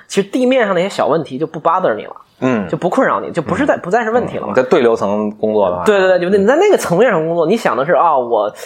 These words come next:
Speaker 1: 万一有哪天我十亿，我是捐三个学校还是捐五个学校，
Speaker 2: 嗯。
Speaker 1: 对吧？你就不会想说隔壁王二狗的孩子，然后又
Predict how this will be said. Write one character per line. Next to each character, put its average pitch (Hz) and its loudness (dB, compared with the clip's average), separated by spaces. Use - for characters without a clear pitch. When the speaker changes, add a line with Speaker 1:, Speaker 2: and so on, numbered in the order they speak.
Speaker 1:
万 196 0
一 - 2
有 135 2
哪 117 -4
天 170 -2
我 139 0
十 - -6
亿， 165 -2
我 110 -2
是 120 -2
捐 214 -2
三 370 -4
个 - 4
学 127 2
校 127 4
还 120 -2
是 156 2
捐 226 2
五 180 -2
个 147 0
学 151 -2
校， 117 -2
Speaker 2:
嗯。 110 -6
Speaker 1:
对 - 2
吧？ 226 2
你 180 0
就 190 2
不 185 -2
会 320 4
想 - -2
说 190 0
隔 196 0
壁 214 2
王 147 0
二 196 2
狗 107 0
的 123 0
孩 123 -2
子， 175 2
然 139 2
后 170 0
又 170 0